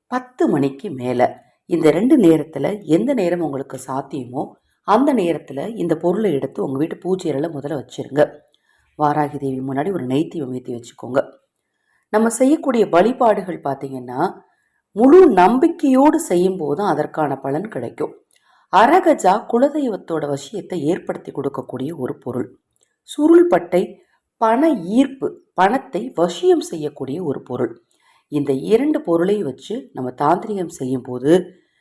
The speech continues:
நம்மளுடைய வாழ்க்கைக்கு தேவையான பணம் நமக்கு ஏதாவது ஒரு வழியில வந்துகிட்டே இருக்கும்.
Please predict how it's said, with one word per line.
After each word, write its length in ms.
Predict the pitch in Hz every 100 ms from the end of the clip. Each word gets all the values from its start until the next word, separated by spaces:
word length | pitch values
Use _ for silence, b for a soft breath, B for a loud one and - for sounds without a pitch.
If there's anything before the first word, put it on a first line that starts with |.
| b b 160
நம்மளுடைய 560 | 190 262 320 294 214 156
வாழ்க்கைக்கு 640 | 160 226 311 294 - 185
தேவையான 500 | 160 156 180 170 151
பணம் 240 | - 147 196
நமக்கு 580 | 156 131 240 339 b b b b
ஏதாவது 480 | 170 185 220 302 262
ஒரு 120 | 165
வழியில 360 | 151 185 151
வந்துகிட்டே 480 | 175 131 185 165 131
இருக்கும். 480 | 156 147 - -